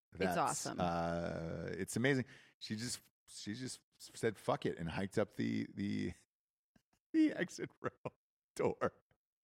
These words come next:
Speaker 2: And it, there is an actual shot of her on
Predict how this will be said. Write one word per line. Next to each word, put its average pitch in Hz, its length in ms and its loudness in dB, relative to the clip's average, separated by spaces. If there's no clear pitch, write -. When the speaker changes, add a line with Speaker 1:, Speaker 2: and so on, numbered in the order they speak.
Speaker 2:
And 156 140 4
it, 160 180 8
there 160 120 12
is 196 240 10
an 175 140 4
actual 185 800 8
shot 175 420 8
of 117 140 10
her 95 360 6
on 135 360 4